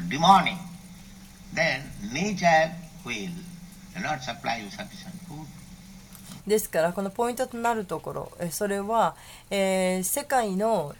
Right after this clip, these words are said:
Speaker 2: えー、人口、人-、まあ、世界の人々が、えー、罪深くなれば、悪魔的に罪深くなるならば、自然は、えー、十分な食べ物を供給しないようになってしまう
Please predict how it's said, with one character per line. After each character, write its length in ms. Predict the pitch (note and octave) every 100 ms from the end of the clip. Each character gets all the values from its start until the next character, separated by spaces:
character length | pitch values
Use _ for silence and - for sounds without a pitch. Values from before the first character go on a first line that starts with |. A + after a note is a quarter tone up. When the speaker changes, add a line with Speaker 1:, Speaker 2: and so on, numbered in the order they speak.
| - -
Speaker 2:
え 540 | F3+ E3+ E3 E3+ E3+
ー、 40 | D3+
人 260 | A#3 A#3+
口、 340 | F#3 F#3+ F3 F3 - - -
人-、 180 | D3 F#3 -
ま 100 | E3
あ、 60 |
世 140 | - A3
界 200 | G#3+ E3+
の 80 |
人 180 | E3 C#4
々 260 | A#3+ F#3 E3
が、 240 | A#3 G#3+ - - -
え 120 | E3+
ー、 40 | D#3
罪 160 | - A#3+
深 200 | B3 B3+
く 120 | F#3+
な 120 | F3+ F#3
れ 120 | D3+
ば、 220 | C#3+ -
悪 200 | F3+ -
魔 140 | F#3 F#3
的 220 | F#3+ F#3+
に 160 | F#3+
罪 200 | F#3 A#3
深 180 | A3+ B3+
く 260 | B3+ G3+ F3+
な 120 | A3
る 100 | A#3
な 140 | G3 F#3+
ら 120 | G3
ば、 260 | F#3+ A#3+ - - -
自 240 | - A3+
然 300 | B3+ C4 B3+
は、 300 | C4+ A#3 D3 - - -
え 140 | F3
ー、 60 | D3
十 180 | G#3+
分 100 | A3+
な 100 | A#3+
食 140 | A3+ A#3
べ 120 | C4
物 280 | B3+ F#3+ C#3
を 60 |
供 240 | C#3+ A#3+ A#3
給 280 | - A#3+ A#3
し 160 | -
な 200 | A#3+ D#4
い 160 | D4 F#3 -
よ 100 | E3
う 40 |
に 80 | D3
な 100 | D#3
っ 20 |
て 80 | D3
し 160 | -
ま 120 |
う 40 | D3